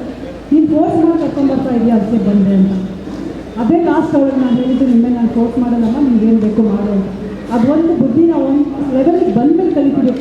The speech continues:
ಚಿಕ್ಕವರಿದ್ದಾಗ ಗೊತ್ತಾಗಲ್ಲ ನಮ್ಗೆ, ಪುಷ್ ಮಾಡ್ತಾ ಹೋಗ್ತೀವಿ, "ಮಾಡು, do it, ಓದು, ಬ-, ಇದು ಮಾಡು" ಅಂತ. But ಎಲ್ಲೋ ಒಂಥರ ಮಕ್ಕಳಿಗೆ ಅದನ್ನ, ಅದು ಮನ್ಸಲ್ಲಿ, ಆ,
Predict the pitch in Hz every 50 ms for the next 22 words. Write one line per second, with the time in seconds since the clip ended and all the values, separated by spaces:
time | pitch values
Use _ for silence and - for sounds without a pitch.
0 | - - - - - - 370 - 381 427 415 392 339 381 359 359 - 302 294 -
1 | 302 285 285 277 277 262 247 240 226 220 214 214 - 214 - 220 - - 311 330
2 | 330 - 285 285 302 - - 330 330 302 294 - 277 262 226 - - - 330 302
3 | 247 208 185 196 202 220 - - - - - - - 247 220 226 220 277 349 359
4 | 381 - 311 311 294 254 254 - - 277 - 208 - - - 285 320 349 339 339
5 | 330 311 302 277 254 254 - - - - - - - - - - 294 311 330 330
6 | 339 339 339 427 427 427 - - - 339 330 339 330 277 277 262 - 277 320 339
7 | 330 320 311 277 240 277 269 294 320 311 302 269 - 240 226 254 269 254 240 247
8 | 262 285 - 320 320 311 285 - - - 302 - - 226 220